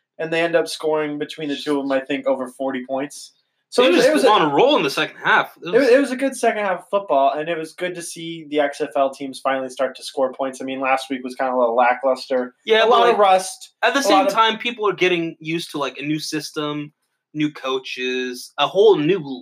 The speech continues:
Speaker 2: league.
Speaker 1: I thi-,
Speaker 2: That's
Speaker 1: I think as the season goes on, you'll see a lot better football.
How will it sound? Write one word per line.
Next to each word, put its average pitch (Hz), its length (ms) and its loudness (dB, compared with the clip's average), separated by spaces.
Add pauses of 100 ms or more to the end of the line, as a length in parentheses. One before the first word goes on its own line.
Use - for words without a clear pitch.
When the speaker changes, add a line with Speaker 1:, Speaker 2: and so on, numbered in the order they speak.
Speaker 2:
league. 151 500 -4 (380)
Speaker 1:
I 202 120 4
thi-, 202 140 2
Speaker 2:
That's - 100 -4
Speaker 1:
I 202 120 4
think 220 220 -2
as 196 180 0
the 196 140 -2
season 190 500 -10
goes 175 300 -2
on, 156 360 0
you'll 143 120 -2
see 147 300 -4
a 135 80 4
lot 127 440 2
better 131 300 -2
football. 127 720 0